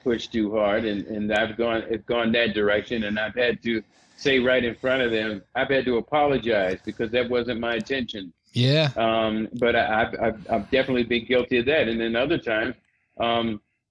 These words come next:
Speaker 1: had to really step back and do some self-reflecting and evaluation. I mean, a lot of it's <laughs> talking to my wife about what's happening. She, she'll straighten me up real quick and tell me. I've had, I'm lu-, I'm blessed to have really good people in my life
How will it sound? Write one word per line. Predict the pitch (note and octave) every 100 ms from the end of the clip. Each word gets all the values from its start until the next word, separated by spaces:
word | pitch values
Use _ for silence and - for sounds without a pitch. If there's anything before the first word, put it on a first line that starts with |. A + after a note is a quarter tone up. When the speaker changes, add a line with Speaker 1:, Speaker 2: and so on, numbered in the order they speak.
| -
Speaker 1:
had | C#3
to | B2+
really | C3 B2+
step | - C#3+ G#2+
back | A#2+ A#2+
and | A#2+ G#2+
do | A#2+ A2+
some | B2 A2
self-reflecting | - C3 A#2+ A2+ - C#3+ D#3+ - G#2+
and | G#2+
evaluation. | G#2 A#2 A2 G#2+ B2+ D#3+ C#3+ F#2+ E2+ _ _ -
I | A2+
mean, | A2+ A2+
a | A#2
lot | B2+ F3
of | B2
it's | A2+ - _ -
<laughs> | - A2+ -
talking | B2+ B2+ B2+
to |
my | B2 B2+
wife | C3 C#3+ C3+
about | G2+ F#2+ D2+
what's | A2+ -
happening. | A2 G2+ G#2+ G2+ G2+
She, | - A#2 -
she'll | - C3 A#2
straighten | - A#2+ G2+ A2
me | G#2+
up | G#2 - _ _ -
real | A#2+ A#2 A2
quick | - G2 A#2+ - _ _ _ _ _ _ _ _ -
and | A2+ G#2+
tell | B2+ A2+
me. | G2 F#2 - _ -
I've | D#3
had, | G#3 F#3 D3+
I'm | D3 D3
lu-, | D#3+
I'm | F#3 D#3+ D3 C#3
blessed | D3 E3+ E3+
to | D3+
have | C3
really | D3 D3+
good | B2+ C3+ -
people | D3 C3 C3
in | B2
my | A#2+
life | A2+ A2 A#2